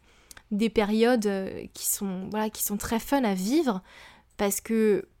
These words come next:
je vagabondais entre, euh, plusieurs projets, euh, différents, euh, ça marchait, ça marchait pas, c'était pas, voilà, c'était pas fou. Mais, mais en fait, je me rends compte que c'est ça aussi qui a,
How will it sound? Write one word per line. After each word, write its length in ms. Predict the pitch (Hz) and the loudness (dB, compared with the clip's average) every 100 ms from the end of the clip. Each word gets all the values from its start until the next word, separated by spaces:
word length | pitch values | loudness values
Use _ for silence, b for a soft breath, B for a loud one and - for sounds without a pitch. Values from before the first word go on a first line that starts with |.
| _ _ _ - | _ _ _ -2
je 140 | 233 214 | 2 6
vagabondais 680 | 233 233 226 233 233 247 240 | 6 6 6 6 6 6 6
entre, 360 | 202 196 220 | 4 0 2
euh, 180 | 220 185 | 2 2
plusieurs 400 | - 233 214 - | 0 -4 0 0
projets, 580 | - 233 214 214 233 226 | 0 0 0 4 4 4
euh, 180 | 196 190 | 2 0
différents, 840 | 196 214 - 202 214 220 233 226 | -2 -2 0 2 4 4 4 2
euh, 180 | 202 196 | 2 0
ça 300 | - - 202 | -6 -8 -4
marchait, 360 | 180 - 226 214 | -4 -2 -2 -2
ça 80 | 180 | -2
marchait 240 | 175 - | -10 -12
pas, 260 | - 180 214 | -6 -4 -6
c'était 140 | - | -8
pas, 180 | - - | -10 -8
voilà, 280 | 156 226 302 b b b | -2 0 -2 b b b
c'était 160 | - - | -16 -6
pas 120 | 202 | -6
fou. 260 | - 294 392 B B B B B | 2 2 0 B B B B B
Mais, 500 | 202 226 240 233 - 226 | 2 6 6 6 2 2
mais 140 | 226 | 2
en 80 | 226 | 4
fait, 200 | 311 294 | 2 2
je 60 | |
me 80 | 220 | 2
rends 160 | 214 214 | 2 2
compte 240 | 269 294 | -2 -4
que 160 | - 214 | 0 0
c'est 220 | - 202 | 0 -2
ça 440 | - - 269 269 | -2 2 4 4
aussi 460 | 214 208 - 233 254 | 2 -2 -4 -4 -4
qui 320 | - - - | -8 -12 -8
a, 140 | 196 | -8